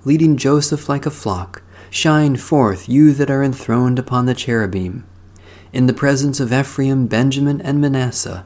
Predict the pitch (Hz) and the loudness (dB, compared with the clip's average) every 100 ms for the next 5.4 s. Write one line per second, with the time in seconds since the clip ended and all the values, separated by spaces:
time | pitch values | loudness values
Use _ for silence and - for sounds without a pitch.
0 | - - - - 135 147 135 135 - 139 | -16 -6 -4 0 2 2 0 -4 -2 -2
1 | 131 - 131 104 87 - - - 120 - | -2 -4 -2 -2 -6 -16 -20 -8 -8 -6
2 | - 135 98 92 104 123 120 - 90 - | -4 -2 -2 -6 -4 -2 -2 -6 -12 -10
3 | - - - - - - - - - 135 | -10 -10 -20 -20 -20 -20 -20 -10 -2 0
4 | - 170 156 123 95 90 - 110 110 104 | 2 4 4 4 -2 -4 -6 -4 -4 -2
5 | 104 104 110 | -2 -2 -2